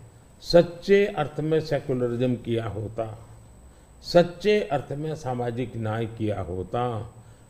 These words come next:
वोट बैंक की राजनीति न की होती,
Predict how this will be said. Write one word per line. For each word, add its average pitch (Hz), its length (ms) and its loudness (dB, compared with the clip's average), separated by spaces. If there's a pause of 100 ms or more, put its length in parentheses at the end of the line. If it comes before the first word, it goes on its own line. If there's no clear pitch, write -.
(100)
वोट 127 380 6
बैंक 120 400 2
की 135 100 0
राजनीति 110 640 -2
न 107 280 4
की - 220 -2
होती, 113 760 -2